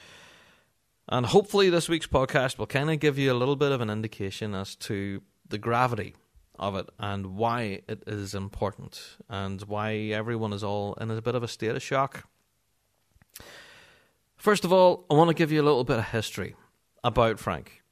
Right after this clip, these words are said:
At aged eleven years old, he started piping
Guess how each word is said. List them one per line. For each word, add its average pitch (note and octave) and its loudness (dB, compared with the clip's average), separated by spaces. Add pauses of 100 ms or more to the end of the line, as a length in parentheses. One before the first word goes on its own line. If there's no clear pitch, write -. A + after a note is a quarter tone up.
(1300)
At C#3 0
aged D#3 0
eleven D#3+ 2
years D3+ 4
old, C#3 6
he A#2+ -2
started C3 2
piping A2+ 0